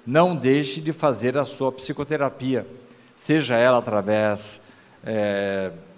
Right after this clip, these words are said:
da conversa com o psicoterapeuta ou a psicoterapia medicamentosa. Há casos em que as pessoas dizem assim: "Olha, eu tô me sentindo melhor, mas eu tô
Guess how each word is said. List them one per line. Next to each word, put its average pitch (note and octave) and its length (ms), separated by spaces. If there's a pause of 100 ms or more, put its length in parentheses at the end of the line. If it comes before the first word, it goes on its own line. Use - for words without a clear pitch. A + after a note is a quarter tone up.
(340)
da A#2 120
conversa A#2 1000 (280)
com B2 140
o A2+ 40
psicoterapeuta A#2 1000
ou G3 340
a F#3+ 80
psicoterapia D3+ 1160
medicamentosa. A2+ 1120 (840)
Há G#3+ 80
casos A2+ 760 (520)
em B2 140
que C#3 480 (380)
as C3 120
pessoas D3+ 500
dizem C3+ 340
assim: A2 320
"Olha, A#2+ 340 (800)
eu C#3 80
tô D#3+ 140
me E3+ 100
sentindo C#3 460
melhor, A#2 760 (260)
mas D#3 340 (300)
eu - 120
tô G#3+ 220